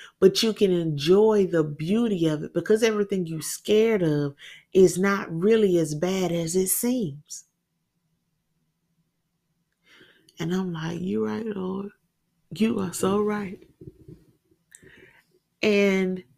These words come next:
I'm just like, "Lord, you took something so simple to teach me something so great."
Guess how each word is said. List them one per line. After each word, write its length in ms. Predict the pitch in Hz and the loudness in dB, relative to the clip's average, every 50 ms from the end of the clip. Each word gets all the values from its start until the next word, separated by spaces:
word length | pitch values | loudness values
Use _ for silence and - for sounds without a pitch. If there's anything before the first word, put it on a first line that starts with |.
| _ _ _ _ _ _ _ _ _ _ _ _ _ _ _ _ _ _ _ _ _ _ _ - | _ _ _ _ _ _ _ _ _ _ _ _ _ _ _ _ _ _ _ _ _ _ _ -6
I'm 220 | 208 214 240 247 240 | -4 -2 -2 -2 -4
just 280 | 220 220 202 - - | -4 -6 -6 -6 -8
like, 220 | 185 185 185 180 180 | -10 -8 -8 -6 -4
"Lord, 540 | 180 190 202 214 214 202 190 180 190 214 - - - - - - - - - - _ _ _ | -4 -2 -2 -2 -4 -4 -6 -10 -12 -12 -14 -18 -18 -18 -18 -18 -18 -20 -20 -20 _ _ _
you 200 | - 185 233 247 | 0 4 4 4
took 300 | 240 - - 247 240 - | 4 2 -2 -2 -2 -2
something 440 | - - 220 214 208 - 202 190 185 | -2 -2 -2 -2 0 -2 -2 0 0
so 340 | - - - 190 196 202 202 | -2 -2 -2 -2 -2 -2 -2
simple 600 | - - - 202 202 190 - - 170 160 156 - _ _ _ _ _ _ _ _ - - - _ _ - | -4 -4 -2 -2 -2 -2 -4 -8 -10 -10 -10 -12 _ _ _ _ _ _ _ _ -20 -20 -20 _ _ 0
to 120 | - 180 | 0 0
teach 440 | 165 170 - - 233 214 202 - - | 0 2 2 2 2 2 2 0 -2
me 140 | 190 190 185 | 0 0 0
something 500 | - - 190 185 180 180 - 165 156 147 | 0 2 0 0 0 0 -2 -2 -2 -2
so 560 | 156 - - - - - - 190 190 190 196 | -2 -4 -4 -4 -2 -2 2 4 4 4 4
great." 600 | 190 190 196 190 185 - 233 - _ - - - | 2 2 0 0 2 0 -2 -4 _ -18 -20 -20